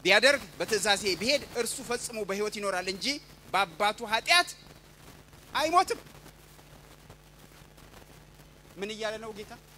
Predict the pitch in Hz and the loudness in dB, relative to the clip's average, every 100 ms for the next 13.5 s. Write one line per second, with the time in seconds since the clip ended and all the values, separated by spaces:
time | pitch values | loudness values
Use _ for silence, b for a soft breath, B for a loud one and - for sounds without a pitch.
0 | - - - - - - - - - - | -20 -20 -20 -20 -20 -20 -20 -20 -20 -20
1 | - - - - - - - 165 196 165 | -20 -20 -20 -20 -20 -20 -12 -6 -6 -4
2 | 220 226 - 220 220 220 214 214 208 208 | -6 -8 -8 -10 -10 -12 -12 -12 -10 -10
3 | 214 208 196 202 196 185 160 - - - | -12 -14 -16 -18 -18 -18 -18 -20 -20 -20
4 | - - - - 147 196 208 214 220 233 | -20 -20 -20 -12 -4 0 0 -2 -10 -10
5 | 208 - 208 214 220 214 226 220 214 202 | -10 -10 -12 -10 -12 -6 -2 0 0 -2
6 | 185 147 - - - - - - 202 294 | -4 -14 -18 -20 -20 -20 -20 -4 0 2
7 | 302 330 - 269 156 262 254 269 269 285 | 0 -4 -6 -10 -8 -4 0 0 0 -6
8 | - 302 302 339 208 - - 196 247 - | -4 -4 -4 -8 -12 -14 -16 -8 -6 -4
9 | 277 269 277 285 311 370 392 370 349 339 | -4 -6 -6 0 4 4 2 0 0 0
10 | 339 302 294 - 330 302 277 277 254 233 | 0 2 2 2 0 0 0 0 2 0
11 | 214 185 151 120 - - - - - - | -4 -6 -12 -16 -20 -20 -20 -20 -20 -20
12 | - - - 226 254 277 330 269 262 208 | -20 -20 -12 -10 -8 -6 -4 -2 -2 -2
13 | 196 160 135 127 | -4 -8 -10 -16